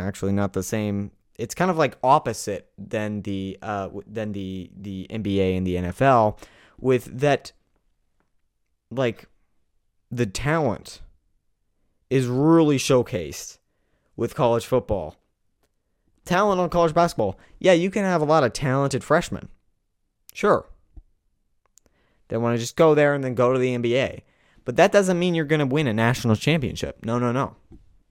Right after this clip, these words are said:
Usually the teams with experienced seniors that are still talented, have maybe a, one or two talented freshmen,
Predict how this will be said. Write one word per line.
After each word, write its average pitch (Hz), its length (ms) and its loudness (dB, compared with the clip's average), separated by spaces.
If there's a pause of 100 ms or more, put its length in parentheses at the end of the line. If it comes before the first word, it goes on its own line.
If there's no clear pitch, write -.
(720)
Usually 175 460 0
the 143 120 -2
teams 151 400 -4
with 127 140 -6
experienced 131 840 -2
seniors 175 760 0 (420)
that 107 100 -2
are 107 80 -2
still 165 260 -2
talented, 160 420 0
have 139 220 2
maybe 139 340 0
a, 131 60 2
one 117 460 -2
or 139 60 -2
two 131 160 -6
talented 123 460 -4
freshmen, 170 600 2